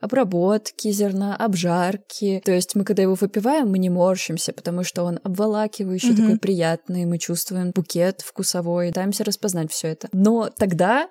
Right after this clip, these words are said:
Speaker 1: мне, мне очень сложно представить в целом, какая была обработка зерна, как его обжаривали. Ну, наверняка не, не так, как сейчас.
Speaker 2: Очевидно.
Speaker 1: Ну, я имею в виду, качество зерна было не такое.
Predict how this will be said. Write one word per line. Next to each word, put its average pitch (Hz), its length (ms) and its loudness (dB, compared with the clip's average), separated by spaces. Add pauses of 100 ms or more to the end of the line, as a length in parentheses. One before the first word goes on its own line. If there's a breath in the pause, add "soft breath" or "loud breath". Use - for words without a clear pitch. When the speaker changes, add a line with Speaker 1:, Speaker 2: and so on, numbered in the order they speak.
Speaker 1:
мне, 202 240 2
мне 208 180 2
очень 247 140 0
сложно 214 280 2
представить 208 520 -2
в - 100 -14
целом, 202 340 -2
какая 180 280 -4
была 175 220 0
обработка 170 580 0
зерна, 226 540 -2
как 196 220 -2
его 190 180 2
обжаривали. 196 840 0
Ну, 208 140 6
наверняка 190 560 2
не, 202 360 4
не 196 220 2
так, 196 440 0
как 170 200 -4
сейчас. 196 640 -2
Speaker 2:
Очевидно. 202 600 2
Speaker 1:
Ну, 214 60 2
я 202 120 6
имею 180 180 2
в - 60 2
виду, 165 280 0
качество 185 720 2
зерна 185 400 2
было 175 300 2
не 185 180 2
такое. 190 640 0